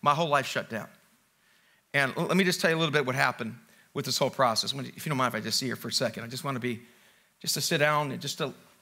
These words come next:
why am I sitting down? Because I wanna let you know that I'm not above anyone in this place. If not by the grace of God, I could not stand.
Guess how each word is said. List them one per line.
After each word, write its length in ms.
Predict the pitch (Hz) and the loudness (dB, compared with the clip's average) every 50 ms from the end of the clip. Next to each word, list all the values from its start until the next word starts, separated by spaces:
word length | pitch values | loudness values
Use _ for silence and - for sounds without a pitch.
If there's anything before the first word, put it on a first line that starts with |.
| _ _ | _ _
why 200 | - 160 170 190 | -2 2 4 4
am 80 | 208 208 | 6 4
I 60 | 196 | 4
sitting 300 | 180 - 196 185 180 180 | 4 2 2 0 0 2
down? 220 | 160 165 156 160 151 | 2 4 2 2 2
Because 180 | 139 156 143 | -2 -4 -4
I 60 | 160 | -2
wanna 160 | 160 170 156 151 | 0 2 2 2
let 180 | 156 151 - | 2 2 0
you 60 | 160 | -4
know 220 | 147 143 135 139 135 | -2 0 0 2 2
that 160 | 131 127 - - | 0 -2 0 0
I'm 200 | 139 151 147 143 | 0 0 0 0
not 120 | 139 139 | 0 0
above 300 | 131 117 127 127 123 123 - | 0 0 0 0 0 -2 -2
anyone 360 | 135 135 131 117 120 117 117 | -4 -4 -4 -4 -4 -4 -4
in 60 | 113 | -4
this 140 | 113 113 - | -4 -6 -8
place. 460 | - - 113 120 117 - - - - - _ _ _ _ _ _ _ _ _ _ _ _ _ _ _ _ _ _ - | -8 -12 -14 -12 -10 -10 -10 -10 -10 -14 _ _ _ _ _ _ _ _ _ _ _ _ _ _ _ _ _ _ -4
If 60 | 123 | -2
not 180 | 147 151 156 | 0 0 2
by 140 | 151 147 139 | 2 2 2
the 80 | 131 123 | 2 0
grace 280 | 113 135 135 131 - | -2 -2 0 0 0
of 100 | - 120 | 0 0
God, 180 | 110 117 117 113 | 0 0 0 0
I 40 | 110 | 0
could 160 | - 131 113 | -4 -6 -6
not 160 | 110 107 110 | -6 -6 -6
stand. 380 | - - - 107 101 107 - | -6 -6 -6 -6 -8 -10 -12